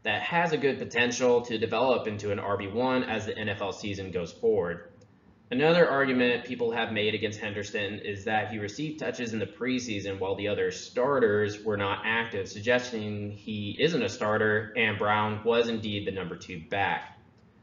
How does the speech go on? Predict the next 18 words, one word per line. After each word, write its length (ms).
This 180
is 140
what 120
I'll 120
say 220
to 100
that. 500
No, 600
Todd 340
Gurley 500
is 200
the 80
star 300
of 80
the 80
Rams 280
backfield, 720
yes, 560